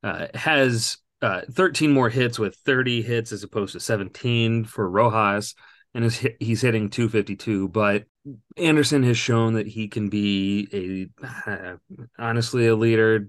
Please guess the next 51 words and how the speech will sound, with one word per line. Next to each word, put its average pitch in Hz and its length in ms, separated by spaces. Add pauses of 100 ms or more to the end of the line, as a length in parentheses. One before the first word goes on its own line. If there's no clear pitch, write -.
not 117 320
in 101 80
the 104 60
way 107 180
that 95 120
I 95 160
would 113 200
like 113 240
it. 120 180 (180)
Uh, 110 200
he, 113 400
he 113 180
brings 110 360
solid 120 460 (220)
offensive 113 400
production. 110 640 (340)
He 113 140
brings 104 400
great 107 420
defense, 104 560 (180)
and 139 140
he 120 80
can 113 260
really 120 380
be 110 200
a 104 60
guy 101 200
that 98 160
could 95 140
help 104 300
keep 113 220
the, 101 140 (100)
keep 147 220
the 135 80
Dodgers 107 360
relevant 107 600
when 113 180
you 107 160
have 98 320
the 98 80
Padres 98 680 (520)
really 117 540
coming 107 420
up 101 240
out 98 200
of, 90 360
I 123 60
don't 127 100
wanna 123 140
say 104 220
nowhere, 98 640